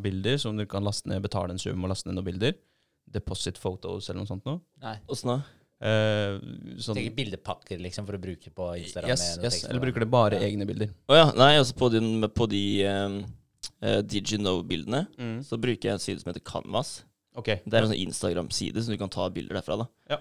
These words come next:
Speaker 3: Ja.
Speaker 1: Betaler du noe for det, eller?
Speaker 3: Eh, nei, altså du, først, du har x antall gratisbilder
Speaker 1: Ok.
Speaker 3: som jeg er på nå. Eh, så det er masse, det er ofte jeg må søke da, etter, eh, ja,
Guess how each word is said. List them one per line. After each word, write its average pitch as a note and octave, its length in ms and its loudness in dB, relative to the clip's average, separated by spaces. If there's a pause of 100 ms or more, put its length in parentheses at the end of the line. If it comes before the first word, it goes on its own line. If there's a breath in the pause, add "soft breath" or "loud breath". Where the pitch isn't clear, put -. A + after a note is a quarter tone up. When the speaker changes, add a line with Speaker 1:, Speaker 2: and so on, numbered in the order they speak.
(160)
Speaker 3:
Ja. A2 160 2
Speaker 1:
Betaler G#2+ 240 0
du G#2 60 -6
noe G2 100 -6
for G2 100 -10
det, G2+ 140 -4
eller? D#3 120 -6 (220)
Speaker 3:
Eh, E3+ 540 8
nei, F3 200 8 (140)
altså D#3 200 0
du, D3 560 4
først, - 400 0
du C3+ 100 4
har C3 200 10
x - 220 -2
antall G#2+ 320 4
gratisbilder G2+ 680 0 (160)
Speaker 1:
Ok. G#2+ 160 -4
Speaker 3:
som A2 100 -2
jeg G2+ 80 2
er F#2 80 2
på G2+ 120 -6
nå. G#2 100 2 (220)
Eh, G#2+ 720 0 (260)
så - 160 -4
det A2 100 6
er A2 40 4
masse, A#2 240 0
det A2+ 140 4
er A2+ 100 8
ofte - 160 2
jeg A#2+ 80 6
må A2+ 80 -4
søke - 500 4
da, C3 200 6
etter, G#2 320 -2
eh, G#2 380 2
ja, A#2 120 2